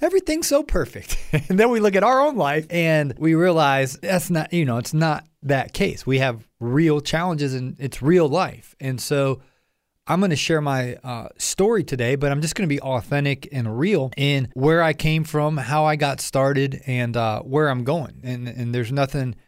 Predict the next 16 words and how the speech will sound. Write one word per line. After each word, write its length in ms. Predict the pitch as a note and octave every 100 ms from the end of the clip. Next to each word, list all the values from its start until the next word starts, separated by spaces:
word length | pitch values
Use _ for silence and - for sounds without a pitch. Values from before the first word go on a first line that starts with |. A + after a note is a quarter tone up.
| _ _
uh, 140 | A#2+ B2
exaggerated 920 | C3+ A#2 C3+ C3 C3 C3 C3 C3 B2 C3
or 160 | A#2+
glamorous 760 | G#2+ A2+ D3 E3+ B2+ A2+ G#2+ - _ _ _ _
about 420 | A#2+ C3 C#3 F3+
it, 180 | A2+ G2+ -
but 220 | B2+ C3+
it's 280 | B2+ - -
my 340 | B2 B2 C3+ D#3
story 600 | - D#3+ D#3 D#3 F3 E3+
and 220 | B2 A#2+
it's 320 | A#2 B2 - A#2
real. 540 | G#2+ B2+ D#3+ C3+ C3+
And 540 | B2+ B2+ A#2+ A#2+ A#2 - _ _ _
there's 280 | A#2 B2 A2
been, 420 | C3+ C3 B2 A#2+